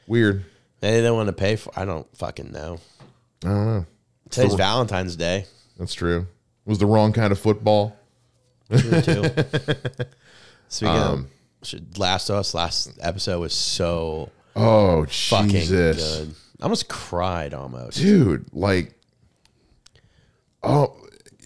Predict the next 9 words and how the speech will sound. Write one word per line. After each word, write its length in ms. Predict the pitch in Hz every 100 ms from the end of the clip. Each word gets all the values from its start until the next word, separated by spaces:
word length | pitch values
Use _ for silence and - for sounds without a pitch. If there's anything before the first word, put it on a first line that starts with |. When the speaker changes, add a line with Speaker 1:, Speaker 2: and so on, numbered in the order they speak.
| 57 -
Speaker 1:
I 120 | 117
kinda 440 | 120 - 190 196 160
s-, 100 | 127
saw 680 | - - - - 165 143 143
it 140 | -
coming. 340 | 147 135 139
I 100 | 120
was 220 | 107 107 98
like, 240 | 101